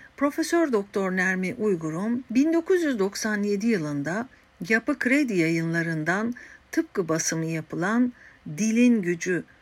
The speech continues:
Denemeler kitabının akıl ve gönül dünyamda bıraktığı hisleri çoğunluk onun cümleleriyle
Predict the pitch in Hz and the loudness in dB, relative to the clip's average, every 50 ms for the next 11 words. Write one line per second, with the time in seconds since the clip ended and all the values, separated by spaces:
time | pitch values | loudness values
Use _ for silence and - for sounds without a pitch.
0 | _ _ _ - 165 160 220 233 247 247 254 254 254 254 247 254 254 254 247 240 | _ _ _ -16 -4 0 2 4 6 6 6 6 6 6 6 4 4 2 0 -2
1 | - - - - - 156 - 165 160 165 196 233 254 277 277 269 - - _ - | -4 -10 -12 -6 -6 -6 -4 -2 -2 0 2 4 4 4 4 2 -4 -8 _ -6
2 | 247 - - - 392 381 320 269 240 220 196 185 202 214 226 247 269 254 196 175 | -6 -4 2 4 4 4 6 6 6 4 6 4 4 6 8 8 8 6 6 2
3 | 180 170 175 175 170 170 170 175 170 170 165 165 170 170 175 175 170 - - 185 | 0 0 0 0 0 0 -2 0 0 -2 -2 0 2 2 2 2 0 -4 -2 -2
4 | 185 185 - - 160 - - - - 151 156 175 220 240 - - - _ - - | -2 0 -2 -4 -6 -6 -6 -6 -4 -4 -2 0 0 0 0 -2 -6 _ -20 -20
5 | - - - - - _ - - - 302 330 330 330 320 320 330 330 - - 247 | -20 -20 -20 -20 -20 _ -6 0 2 4 4 4 4 4 4 2 2 2 2 4
6 | 254 269 285 294 277 226 170 170 160 160 160 160 156 160 165 160 165 196 196 170 | 6 6 8 6 6 4 4 2 0 0 0 0 0 0 0 0 0 0 0 0
7 | 147 165 202 233 240 | 0 0 0 0 0